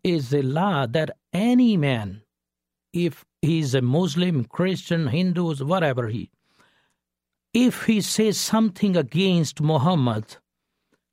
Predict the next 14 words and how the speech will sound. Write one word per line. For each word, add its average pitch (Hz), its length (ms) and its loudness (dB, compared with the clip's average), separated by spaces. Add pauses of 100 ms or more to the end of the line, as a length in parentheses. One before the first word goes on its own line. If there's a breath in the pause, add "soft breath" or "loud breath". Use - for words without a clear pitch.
the 143 160 0
penalty 202 840 0
of 156 300 0
this 151 480 0
is 139 300 0
death. - 500 -2 (220)
And 147 340 -2
this 185 260 -2
is 139 200 -2
called 143 400 0
blasphemy 156 640 0
law. 170 280 0 (540 soft breath)
And 190 300 2
if 202 280 0